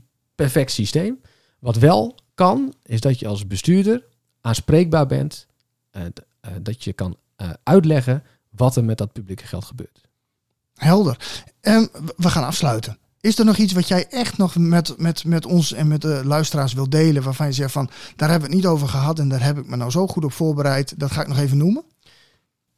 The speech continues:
Speaker 1: Nou, dit is natuurlijk een, eh, eh, deze nemen we nu op, eh, ter voorbereiding, eh, een week precies, eh, voor de verkiezingen. En deze verkiezingen, voel ik echt, gaan echt ergens over.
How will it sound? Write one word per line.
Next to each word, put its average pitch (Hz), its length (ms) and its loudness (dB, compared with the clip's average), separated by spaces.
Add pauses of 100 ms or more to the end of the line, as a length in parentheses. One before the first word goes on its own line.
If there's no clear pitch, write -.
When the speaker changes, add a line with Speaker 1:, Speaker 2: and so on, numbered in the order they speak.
(420)
Speaker 1:
Nou, 123 340 0 (180)
dit 139 260 -4
is 143 80 -2
natuurlijk 131 380 0
een, 127 260 0
eh, 120 380 -6
eh, 113 60 -6
deze 123 240 0
nemen 135 200 2
we 117 60 2
nu 131 80 2
op, 147 380 0 (160)
eh, 110 140 -6
ter 107 180 -6
voorbereiding, 110 800 -2
eh, 98 160 -12
een 110 100 -2
week 123 300 0
precies, - 520 -2
eh, 135 160 -20
voor 110 140 -20
de 107 60 -20
verkiezingen. 139 500 -6 (580)
En 151 120 0
deze 147 200 8
verkiezingen, 143 680 0 (260)
voel - 260 0
ik 165 200 2
echt, 165 480 -2
gaan 139 420 -2 (640)
echt 151 220 0
ergens 107 280 -4
over. 113 320 -8